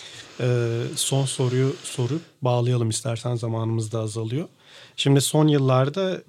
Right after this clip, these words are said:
çok m-, kapsamlı bir, e, İslamcı nesil inşası yaşanıyor. Bunun yayıncılık ayağı da var biliyorsun ve Post Öykü de belki bu çerçevede değerlendirebilir bir yayın aslında. Ee,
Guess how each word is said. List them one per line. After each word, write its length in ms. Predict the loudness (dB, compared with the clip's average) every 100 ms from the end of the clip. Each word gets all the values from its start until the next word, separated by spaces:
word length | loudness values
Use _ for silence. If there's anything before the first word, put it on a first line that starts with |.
| -6
çok 180 | -4 -4 -10 -18 -6
m-, 220 | -4 -4 -6 _ _ _
kapsamlı 560 | -2 -2 0 2 2 2
bir, 140 | 0 -2 _ _ -4
e, 100 | -4
İslamcı 580 | -4 -2 2 2 2
nesil 260 | 0 0 0
inşası 680 | 0 0 -2 -2 -2 -4 -4 -6
yaşanıyor. 480 | -6 -4 -2 -2 0
Bunun 260 | 0 0 0
yayıncılık 500 | 2 2 2 2 2
ayağı 460 | 0 2 2 0 -6 _ -4
da 120 | -2
var 200 | -2 -4
biliyorsun 560 | -6 -6 -6 -6 -6 -6
ve 120 | -6
Post 340 | 0 0 0 0
Öykü 260 | 0 2
de 120 | 0
belki 460 | 2 -2 -2 -4 -6 -8 -10 -6
bu 60 |
çerçevede 520 | 0 0 0 -2 -2 0
değerlendirebilir 840 | 0 0 0 0 0 0 -2 -2
bir 60 |
yayın 300 | -4 -4 -6 -12 -14 -8
aslında. 540 | -8 -6 -4 -6 -8 _ -20 -20 -20 -20 -8 0
Ee, 840 | 2 4 4 4 4 2 2 0